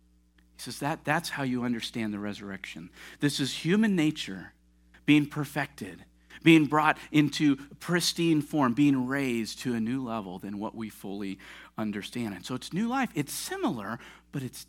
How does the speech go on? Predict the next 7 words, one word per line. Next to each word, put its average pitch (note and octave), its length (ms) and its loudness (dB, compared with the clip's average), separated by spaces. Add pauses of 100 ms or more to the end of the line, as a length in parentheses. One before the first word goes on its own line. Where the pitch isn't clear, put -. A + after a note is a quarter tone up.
different. - 800 -12 (680)
And D3 120 -4
everybody E3 360 -2
can C3+ 200 -6
tell. - 540 -10 (1160)
Yeah, E3 140 -4
I, E3 60 2